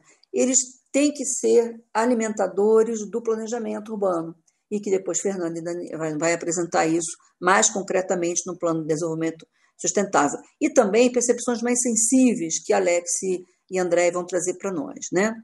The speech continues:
É, então, um pouco essa representação foi um, um nosso, um pesquisador que ele foi trazendo dos desenhos,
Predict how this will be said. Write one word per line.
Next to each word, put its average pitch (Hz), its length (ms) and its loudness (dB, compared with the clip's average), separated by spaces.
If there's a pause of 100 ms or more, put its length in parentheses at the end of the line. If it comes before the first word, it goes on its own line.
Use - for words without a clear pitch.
(1500)
É, 165 340 2
então, 214 220 -4
um 247 100 -2
pouco 262 540 6
essa 208 260 4
representação 202 880 0
foi 180 120 -8
um, 175 420 -8
um 170 80 -10
nosso, 160 340 -6
um 160 60 -8
pesquisador 165 680 4
que 220 100 0
ele 240 160 2
foi 202 140 0
trazendo 196 460 0
dos 277 200 0
desenhos, 220 680 2